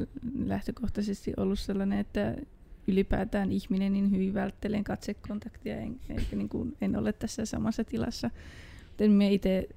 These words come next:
oo huomannut sillä tavalla, että mitenkään mitkään tittelit niin paljon, niin hirveästi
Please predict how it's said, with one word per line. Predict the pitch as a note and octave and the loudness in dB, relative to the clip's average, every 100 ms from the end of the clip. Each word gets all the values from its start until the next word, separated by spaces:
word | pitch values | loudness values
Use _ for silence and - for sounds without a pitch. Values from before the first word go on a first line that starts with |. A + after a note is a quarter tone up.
| - | 0
oo | F#3+ | 2
huomannut | F3+ F3+ F3+ F#3 | 4 2 4 2
sillä | - - E3+ | 0 -2 -2
tavalla, | - F#3+ F#3 | 0 0 0
että | - - | 0 0
mitenkään | G3 G3 F#3+ G3 F#3+ F#3+ | 0 2 0 2 2 2
mitkään | F#3+ - F#3+ | 0 0 0
tittelit | G3 G3 - F#3+ F#3 | 2 0 0 0 0
niin | - F#3 | 0 0
paljon, | - F#3+ F#3+ - - - - - - - - - - - - - - - - - C4 | 0 0 0 -2 -10 -16 -18 -18 -18 -16 -16 -16 -18 -18 -16 -14 -12 -10 -10 -4 -2
niin | C4 F#3 F#3 | 0 2 4
hirveästi | F#3 F3+ F3 F3 G3 F#3 | 4 4 4 2 0 -2